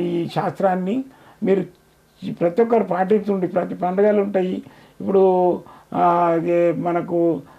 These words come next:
శ్రీరామనవమి ఉన్నది, మళ్ళీ వచ్చేసి, ఆ, హోలీ ఉన్నది, మనకు వచ్చేసి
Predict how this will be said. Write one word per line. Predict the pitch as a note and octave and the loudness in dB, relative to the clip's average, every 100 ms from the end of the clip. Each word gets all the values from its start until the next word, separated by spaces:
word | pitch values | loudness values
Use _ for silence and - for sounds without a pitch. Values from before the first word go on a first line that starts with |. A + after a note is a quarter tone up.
| _ C#3 | _ -8
శ్రీరామనవమి | F3+ G3+ G3+ G3 F3+ E3+ E3+ | 0 4 4 2 0 -2 -2
ఉన్నది, | E3+ D#3+ F#3 F#3 | -2 -2 -2 -2
మళ్ళీ | F3+ F3 | -2 -2
వచ్చేసి, | E3+ F#3 D#3+ D3 F#3+ F3+ F3+ F3 - - - - | -2 -2 -2 0 0 0 -2 -6 -8 -14 -20 -6
ఆ, | D#3+ | 0
హోలీ | E3 E3 G3+ G#3 | 2 4 4 4
ఉన్నది, | F3+ F3 E3+ F3 F#3 | 2 0 -2 -2 -2
మనకు | F3 E3+ F3 | -2 -2 -2
వచ్చేసి | E3+ F#3 C#3+ F#3 F#3+ | 0 0 0 -2 -2